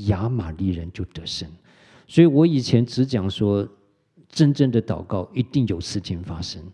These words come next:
我后来加了一句，连不祷告也都一定有事情发生。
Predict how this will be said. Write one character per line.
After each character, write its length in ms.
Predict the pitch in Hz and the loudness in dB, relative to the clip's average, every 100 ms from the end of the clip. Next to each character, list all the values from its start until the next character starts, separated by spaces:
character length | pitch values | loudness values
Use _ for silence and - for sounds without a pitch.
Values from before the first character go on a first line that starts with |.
| _ _ _ _ _ _ _ _ _ | _ _ _ _ _ _ _ _ _
我 80 | - | -10
后 160 | 104 131 | -2 2
来 120 | 113 | 2
加 260 | 113 127 110 | 0 -2 -4
了 100 | 104 | -4
一 140 | 90 | -6
句， 300 | 90 - 87 - _ _ | -10 -12 -14 -14 _ _
连 200 | - 110 | -6 -4
不 220 | 110 - 165 | -4 -2 -4
祷 240 | - - - | -2 -10 -8
告 240 | - 90 - _ _ | -10 -10 -12 _ _
也 120 | - 95 | -12 -8
都 200 | - 104 - | -4 -6 -6
一 60 | |
定 240 | 113 - 101 | -6 -2 -2
有 100 | 82 | -6
事 180 | - 92 | -14 -14
情 180 | - | -14
发 180 | - - | -16 -18
生。 220 | - - | -18 -20